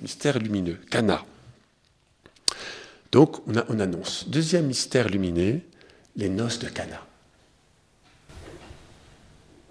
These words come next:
Ensuite, toujours quelques phrases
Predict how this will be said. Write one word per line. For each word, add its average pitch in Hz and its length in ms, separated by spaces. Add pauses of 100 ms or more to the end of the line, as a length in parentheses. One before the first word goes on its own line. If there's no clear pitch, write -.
(1600)
Ensuite, - 420
toujours 180 440 (240)
quelques 135 240
phrases 120 480